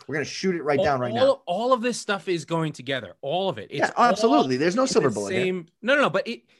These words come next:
Speaker 2: it's, but it's all the same feelings. Like, the stuff we see in politics is going on in football. But
Speaker 1: Yep.
Speaker 2: I, I still have the fundamental question, what do they want and how do they want it?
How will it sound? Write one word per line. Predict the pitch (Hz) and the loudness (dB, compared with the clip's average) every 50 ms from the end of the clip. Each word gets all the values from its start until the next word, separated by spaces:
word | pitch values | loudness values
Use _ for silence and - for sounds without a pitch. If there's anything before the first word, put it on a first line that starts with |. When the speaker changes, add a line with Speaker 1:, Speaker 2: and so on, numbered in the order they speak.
| _ _ - | _ _ -4
Speaker 2:
it's, | 208 214 214 - - - - - _ _ _ _ _ _ _ _ _ _ _ _ _ _ _ _ _ - _ - - - | -4 -4 -4 -6 -14 -16 -16 -18 _ _ _ _ _ _ _ _ _ _ _ _ _ _ _ _ _ -20 _ -20 -14 -8
but | - 185 190 - | -4 -4 -4 -2
it's | 196 180 - - | -4 -6 -6 -6
all | - 185 190 220 269 | -8 -6 -4 -2 -2
the | 262 240 | -2 -4
same | 220 - - 202 202 208 202 165 | -4 -6 -6 -4 -2 -2 -4 -4
feelings. | - - 208 220 208 170 123 107 98 127 | -6 -6 -4 -2 -2 -2 -4 -8 -8 -10
Like, | 123 120 | -10 -8
the | - 135 | -8 -10
stuff | - - - 220 226 - | -10 -6 -6 -6 -6 -6
we | 233 220 | -10 -10
see | - - 214 208 | -8 -4 -4 -4
in | 202 | -4
politics | - - 185 180 175 165 170 180 165 170 - - _ _ _ _ | -4 -4 -4 -2 -4 -4 -6 -8 -8 -10 -10 -20 _ _ _ _
is | - 135 110 | -12 -12 -10
going | 104 - 165 180 185 185 180 | -6 -4 -2 -2 -2 -2 -4
on | 180 175 175 | -4 -6 -6
in | 160 | -6
football. | 160 - 160 160 - 143 143 139 139 139 139 _ _ _ _ _ _ _ - | -6 -6 -6 -6 -4 -4 -2 -2 -2 -4 -4 _ _ _ _ _ _ _ -4
But | 180 180 - | -4 -2 -2
Speaker 1:
Yep. | 160 185 185 - - | -2 -4 -4 -2 -2
Speaker 2:
I, | 175 | -4
I | 180 | -4
still | 175 - - - 277 311 294 | -4 -4 -2 0 2 4 4
have | 269 233 185 | 4 2 0
the | 196 | 0
fundamental | - - 196 196 190 180 180 170 175 165 | 0 0 0 0 0 0 0 -2 -2 -4
question, | - 180 165 165 - 156 135 - _ _ _ | -2 -2 -2 -2 -2 -6 -8 -8 _ _ _
what | - 127 131 190 233 233 | -4 0 2 2 0 0
do | 233 240 233 | 0 -2 2
they | 233 226 220 | 2 2 2
want | 175 139 131 123 127 131 - _ _ - | 2 0 0 0 -2 -4 -6 _ _ -10
and | 143 123 | -8 -6
how | 127 143 147 147 | -4 -2 -2 -2
do | 135 | -2
they | 131 127 | -2 -4
want | 120 113 110 110 110 110 | -4 -4 -6 -6 -6 -8
it? | 110 | -8